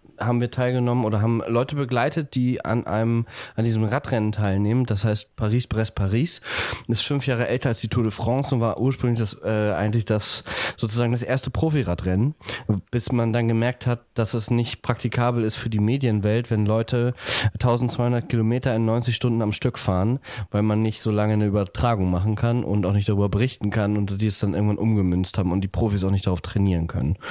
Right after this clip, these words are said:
Das findet alle vier, vier Jahre statt und, ähm, wir haben da, f-, ja, äh, vor, ähm, vier, drei Jahr, drei Jahren, nächstes Jahr ist das nächste Rennen. Vor drei Jahren haben wir, äh, da den Film gedreht und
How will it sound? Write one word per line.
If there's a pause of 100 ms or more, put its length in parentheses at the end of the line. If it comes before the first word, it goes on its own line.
(320)
Das
findet
alle
vier,
vier
Jahre
statt
und, (460)
ähm,
wir
haben
da,
f-,
ja, (380)
äh,
vor, (720)
ähm,
vier,
drei
Jahr,
drei
Jahren,
nächstes
Jahr
ist
das
nächste
Rennen. (280)
Vor
drei
Jahren
haben
wir,
äh,
da
den
Film
gedreht
und